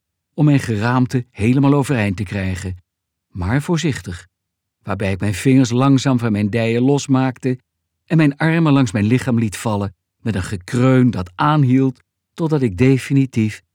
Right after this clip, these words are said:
de rechtopstaande houding had bereikt. Dus was de eerste reactie die bij me opkwam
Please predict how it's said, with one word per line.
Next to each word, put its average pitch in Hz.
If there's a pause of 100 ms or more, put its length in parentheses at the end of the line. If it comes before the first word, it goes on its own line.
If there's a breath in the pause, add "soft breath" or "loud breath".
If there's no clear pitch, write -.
de 127
rechtopstaande 110
houding 95
had 95
bereikt. 82 (1400)
Dus 113
was 98
de 117
eerste 135
reactie 110
die 104
bij 104
me 98
opkwam 104